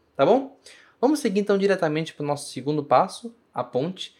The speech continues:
Eu vou passear por algumas frases com você pra explicar duas partículas bem interessantes do japonês.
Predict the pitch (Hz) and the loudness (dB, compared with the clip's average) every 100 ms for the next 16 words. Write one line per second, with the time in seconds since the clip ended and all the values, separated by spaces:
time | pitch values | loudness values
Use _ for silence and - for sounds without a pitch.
0 | _ - 127 196 220 - 196 185 180 170 | _ -10 -2 2 2 2 0 2 0 0
1 | 165 160 - 135 135 - 127 120 - 180 | -2 -4 0 0 0 -6 -4 -4 -4 -8
2 | 190 _ - 170 170 - 151 160 151 139 | -8 _ -2 0 0 -8 -2 2 2 0
3 | 196 226 - 170 139 143 170 160 143 151 | 0 0 2 -4 -4 -10 -2 -2 -2 -4
4 | 214 233 208 208 196 165 170 - 147 160 | -2 -2 0 -2 -2 -6 -6 -6 -4 -4
5 | 165 170 98 92 - | -4 -6 -6 -12 -20